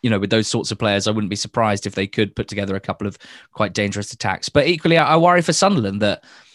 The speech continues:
you know, they have got a pretty solid defensive record. I think their personnel and their way of defending might not be best suited to defending the sort of attacking style that Swansea have, where they're so good at keeping the ball, so good in possession. Um, you need a lot of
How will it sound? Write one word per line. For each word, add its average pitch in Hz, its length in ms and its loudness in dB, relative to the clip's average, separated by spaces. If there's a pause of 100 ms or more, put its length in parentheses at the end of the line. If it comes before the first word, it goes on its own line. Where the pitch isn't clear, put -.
(320)
you 135 80 0
know, 98 120 0
they 107 140 2
have 117 160 -2
got 117 140 2
a 107 40 0
pretty 127 560 0
solid 110 360 0
defensive 110 420 -4
record. 147 420 0 (400)
I 139 180 2
think 135 240 0
their 123 140 0
personnel 127 640 0
and 113 80 0
their 117 120 2
way 120 140 2
of 117 80 0
defending 127 400 -2
might 127 180 2
not 131 220 2 (180)
be 131 140 2
best 131 300 -2
suited 160 340 0
to 107 100 -4
defending 107 380 0
the 104 80 -2
sort 113 280 -2
of 95 80 -8
attacking 110 360 -4
style 104 340 0
that 104 120 -8
Swansea 107 340 -4
have, 98 220 -6 (320)
where 95 100 -2
they're 95 120 -2
so 117 400 0 (120)
good 101 300 0 (120)
at 101 200 -2 (400)
keeping 113 240 -2
the 107 60 -2
ball, 113 200 0
so 120 220 0
good 107 100 -2
in 101 100 -2
possession. 110 440 -6 (420)
Um, 104 540 -2 (200)
you 113 120 0
need 117 160 2
a 117 80 2
lot 127 260 4
of 104 340 -6